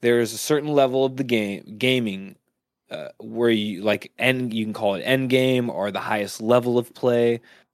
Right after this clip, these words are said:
but it involves the player having to be really good at Twitch inputs, you know? And Guilty Gear was the first game for me that w-,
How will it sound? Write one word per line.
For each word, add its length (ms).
but 380
it 160
involves 640
the 80
player 480
having 400
to 100
be 160
really 320
good 200
at 100
Twitch 280
inputs, 500
you 140
know? 280
And 160
Guilty 340
Gear 280
was 240
the 80
first 600
game 520
for 200
me 340
that 680
w-, 200